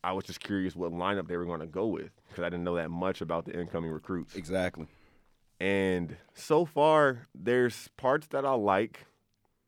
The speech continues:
Speaker 1: but it seems like they're definitely missing pieces from last year's team. That if they combine that with Bryce's
Speaker 2: What
Speaker 1: next
Speaker 2: pieces?
Speaker 1: year, honestly, Amari.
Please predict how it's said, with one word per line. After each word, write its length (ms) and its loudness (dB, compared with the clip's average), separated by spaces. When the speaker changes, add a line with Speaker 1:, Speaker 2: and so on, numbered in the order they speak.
Speaker 1:
but 420 0
it 160 2
seems 340 -4
like 140 2
they're 120 0
definitely 560 -4
missing 320 -2
pieces 280 -6
from 160 -6
last 220 -2
year's 160 -6
team. 320 -12
That 200 0
if 80 -6
they 120 -4
combine 440 -2
that 260 -2
with 360 -4
Bryce's 500 -2
Speaker 2:
What 100 4
Speaker 1:
next 140 4
Speaker 2:
pieces? 160 -2
Speaker 1:
year, 360 4
honestly, 400 0
Amari. 460 -4